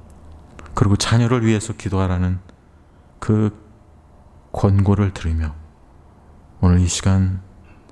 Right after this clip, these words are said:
이 저녁 시간에 기도하는 시간 되기를 원합니다. 주님 도와주시고 저희들 마음을 감화 감동해 주셔서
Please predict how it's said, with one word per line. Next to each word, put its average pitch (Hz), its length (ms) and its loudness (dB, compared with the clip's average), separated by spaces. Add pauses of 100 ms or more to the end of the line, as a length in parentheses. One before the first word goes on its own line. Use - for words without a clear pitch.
(140)
이 98 40 -4
저녁 95 260 2
시간에 92 280 2
기도하는 90 380 0
시간 98 440 -2 (920)
되기를 87 260 2
원합니다. 80 640 2
주님 90 320 2
도와주시고 95 760 -4 (1120)
저희들 92 300 2
마음을 98 280 4
감화 98 260 2
감동해 90 380 2
주셔서 82 480 -8